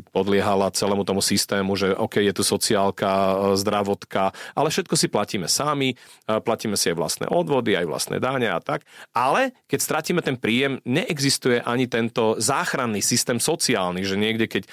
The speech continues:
človek vypadne z práce, tak sociálka mu platí, e, nejakú čiastku. Hej, a, ale neplačeme zase. Hej, keď, keď raz patríte do prvej päťky alebo štvorky, trojky moderátorskej, desiny,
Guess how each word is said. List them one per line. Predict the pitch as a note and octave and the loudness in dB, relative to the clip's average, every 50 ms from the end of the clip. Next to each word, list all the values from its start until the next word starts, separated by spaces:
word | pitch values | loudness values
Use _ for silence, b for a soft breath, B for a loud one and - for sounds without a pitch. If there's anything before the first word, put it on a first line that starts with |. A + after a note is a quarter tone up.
| B B B | B B B
človek | - - A#2+ G#2 F#2+ F2+ | -2 0 2 2 2 2
vypadne | G2 A#2+ C3 - C3 A2 G#2+ G2+ | 0 -2 0 0 -2 -2 -2 -4
z | - - | -4 -2
práce, | - F#2+ F#2 G#2+ - G2 | 0 0 0 -2 -2 -4
tak | - G2+ - | -4 -4 -4
sociálka | - - A#2 G#2 - - A2 G2+ G2+ - G#2+ | -2 -2 -2 0 0 2 2 0 2 0 -2
mu | G2+ G2 | -2 -2
platí, | F#2 - G#2+ A2 A2+ C3+ - - A2 F#2+ F2 | -2 -2 0 0 0 0 -2 -4 -6 -8 -8
e, | B B B B B B B | B B B B B B B
nejakú | G#2+ G#2 G2 G2+ G#2 A2 A2 A2 - - A2 | 0 2 2 2 2 2 2 0 -2 -4 -6
čiastku. | - - G#2 G2 G#2 G#2 - - A#2 A2+ - B B B B _ | -2 0 0 0 0 0 -2 0 0 0 0 B B B B _
Hej, | A#2 A#2+ B2+ B2 B B B B B | 0 0 0 0 B B B B B
a, | B - B2+ - | B -4 -4 -2
ale | - E3 F3 F#3 | 0 0 2 2
neplačeme | E3+ D#3+ D#3+ D#3 D#3 C3+ A#2 - - G2+ D2+ B1+ B1+ | 2 2 0 2 0 0 0 -2 -4 -6 -8 -10 -12
zase. | D#2 F2 D2+ - - - - - - _ | -10 -8 -4 -4 -4 -6 -6 -14 -20 _
Hej, | - G1+ G1+ - - | -10 -10 -10 -10 -6
keď, | _ B2 B2+ - | _ -6 -6 -6
keď | - - B2 C3 C#3 | -4 -2 0 0 0
raz | B2+ - | 0 -2
patríte | - F#2+ G2 - - B2+ A2+ - A2+ | 0 -2 -2 0 0 -2 0 0 0
do | G2+ F#2+ | 0 0
prvej | - - A2+ G#2+ G2+ F2+ D#2+ D#2 B B B B B B B _ | -2 -2 -2 0 0 0 -2 -4 B B B B B B B _
päťky | - B2 C#3+ C#3 - - - G#2 F2+ E2+ | -2 -2 -2 -2 -4 -6 -2 -2 0 0
alebo | E2 E2+ E2+ D2+ D#2 D2+ | 0 -2 -4 -4 -6 -4
štvorky, | D2 - - - A#2+ A#2 A2+ - - F2+ | -2 -4 -2 0 2 2 2 0 -2 -6
trojky | - B2 B2 C#3 D#3 D3+ - - G2+ | -2 0 2 2 2 0 -2 -6 -4
moderátorskej, | G2+ G2+ F#2+ G2+ F#2 D#2 - - E2 D2+ - - - - - - | -4 -2 -2 -2 -2 -2 -4 -6 -6 -6 -6 -8 -8 -14 -14 -12
desiny, | - F#2+ B2 C#3+ C#3 - - E3 A#2+ F2+ D2+ - b | -4 -2 0 0 0 0 0 0 0 -2 -4 -8 b